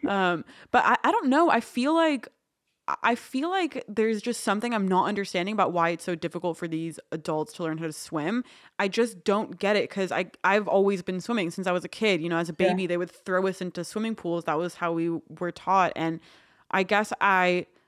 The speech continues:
Speaker 1: am having a hard time visualizing what it would be like to learn how to swim as an adult. And if that would be so hard, it, it seems like they're all focused on the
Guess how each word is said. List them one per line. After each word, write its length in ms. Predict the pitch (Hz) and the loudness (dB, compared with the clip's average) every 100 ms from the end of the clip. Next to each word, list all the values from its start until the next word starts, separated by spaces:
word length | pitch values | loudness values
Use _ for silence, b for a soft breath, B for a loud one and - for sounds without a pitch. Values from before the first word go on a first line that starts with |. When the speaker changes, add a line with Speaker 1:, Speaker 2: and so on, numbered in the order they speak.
| _ - | _ -6
Speaker 1:
am 120 | 190 | -2
having 300 | 190 196 208 | 2 2 2
a 60 | 208 | 0
hard 200 | 190 190 | 0 0
time 260 | 196 185 | -2 -4
visualizing 540 | 175 175 180 175 175 175 | -2 -2 0 0 0 -2
what 120 | 170 | -2
it 40 | 170 | -2
would 160 | 160 | -4
be 140 | 170 170 | -6 -2
like 180 | 190 190 | -2 -2
to 120 | 196 | -6
learn 240 | 175 170 | -2 -2
how 60 | 175 | -4
to 60 | 165 | -6
swim 200 | 180 165 | -4 -4
as 100 | 165 | -4
an 100 | 160 | -6
adult. 360 | 156 165 160 | 0 0 2
And 160 | 170 170 b b | -2 -6 b b
if 140 | - 208 | -2 0
that 140 | 220 | 2
would 160 | 202 - | 0 -2
be 240 | 202 196 | -6 -6
so 500 | 175 - - 208 214 | -8 -12 -6 0 0
hard, 400 | 196 220 254 208 | 0 2 2 2
it, 200 | 143 - - | -2 -6 -10
it 160 | 208 | -10
seems 360 | - 240 240 262 | -6 -4 -2 0
like 260 | 339 320 - b b b - | -2 -2 -8 b b b -2
they're 340 | 226 233 226 - - | 0 2 0 -2 0
all 300 | 196 202 240 | 2 4 2
focused 480 | - 180 190 220 214 | 2 -2 0 -4 -2
on 360 | 196 185 185 - | -2 -2 -6 -8
the 200 | 190 | -6